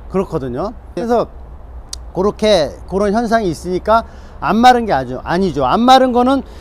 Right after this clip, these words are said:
예를 들어서 눌렀을 때 지문 자국이 그대로 남아있다든가, 아니면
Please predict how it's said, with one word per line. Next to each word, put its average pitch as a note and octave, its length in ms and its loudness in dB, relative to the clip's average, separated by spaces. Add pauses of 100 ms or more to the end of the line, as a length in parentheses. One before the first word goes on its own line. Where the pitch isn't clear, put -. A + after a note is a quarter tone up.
(160)
예를 A3 220 8
들어서 A3+ 220 6
눌렀을 A3+ 580 4
때 F3 340 4 (100)
지문 A#3+ 360 2
자국이 A3+ 500 0 (260)
그대로 G#3+ 280 2
남아있다든가, F3 880 0 (260)
아니면 G#3+ 380 -4